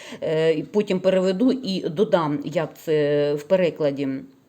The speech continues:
Е, давайте я вам намалюю цю,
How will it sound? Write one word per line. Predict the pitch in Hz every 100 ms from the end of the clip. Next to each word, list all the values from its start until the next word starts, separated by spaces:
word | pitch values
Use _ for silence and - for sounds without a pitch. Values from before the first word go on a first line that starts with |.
| _ - - -
Е, | - 175 175 185
давайте | 226 311 359
я | 233 156 196 233
вам | 233 220 190 214
намалюю | 233 247 226 226 226 214 185 165
цю, | - - -